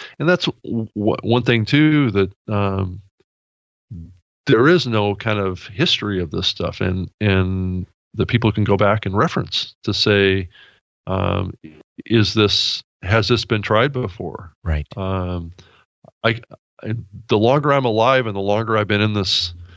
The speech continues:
Speaker 1: technology s-, uh, sector, the more I come across s-, situations where I've seen things tried many times in the past, and sometimes they work and sometimes they don't. I, I'm hopeful that maybe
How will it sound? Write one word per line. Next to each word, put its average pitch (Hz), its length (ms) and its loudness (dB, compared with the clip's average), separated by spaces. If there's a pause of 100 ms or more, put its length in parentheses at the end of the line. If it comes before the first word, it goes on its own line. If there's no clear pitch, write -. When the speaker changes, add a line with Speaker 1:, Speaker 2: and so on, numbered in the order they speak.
(180)
Speaker 1:
technology 101 1120 0
s-, - 420 -6 (560)
uh, 90 260 -10
sector, 98 720 -2
the 90 120 0
more 95 360 6
I 95 60 6
come 98 200 -2
across 98 540 2 (160)
s-, - 160 -18
situations 107 640 2
where 95 300 0 (460)
I've 101 100 0
seen 123 360 2
things 107 280 0
tried 113 380 2
many 104 160 0
times 110 260 2
in 107 60 -6
the 101 80 -4
past, 113 420 -4
and 98 380 0
sometimes 101 500 0
they 90 80 2
work 104 240 0
and - 80 -4
sometimes 98 380 -4
they 101 80 6
don't. 160 280 0
I, 95 140 2 (240)
I'm 107 200 4
hopeful 110 580 -2 (840)
that 98 240 0
maybe 113 640 2